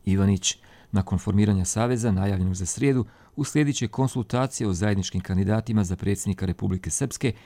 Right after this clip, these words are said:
i člana predsjedništva B I H. Imena kandidata bit će saopštena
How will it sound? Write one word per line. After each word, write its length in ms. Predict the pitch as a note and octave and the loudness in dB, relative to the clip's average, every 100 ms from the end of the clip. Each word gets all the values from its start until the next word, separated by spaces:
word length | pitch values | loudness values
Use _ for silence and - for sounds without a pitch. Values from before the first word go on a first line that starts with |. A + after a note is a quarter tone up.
| - | -6
i 80 | - | -4
člana 300 | - B2+ A#2 | 0 2 2
predsjedništva 680 | F#2+ G2 - G2+ - G2+ F#2+ | 0 -4 -2 -4 -2 -4 -2
B 140 | F2+ F#2 | 0 0
I 120 | F2+ | 0
H. 220 | - A2 - _ _ _ | 0 -2 -2 _ _ _
Imena 340 | - F2+ A2 A#2+ | 2 4 6 4
kandidata 640 | B2 B2 B2 B2+ C#3 C3 | 0 -2 0 0 -2 -4
bit 140 | B2 | -4
će 100 | - | -4
saopštena 580 | A2 A2+ A2+ - B2 A2+ | -2 0 0 -2 0 0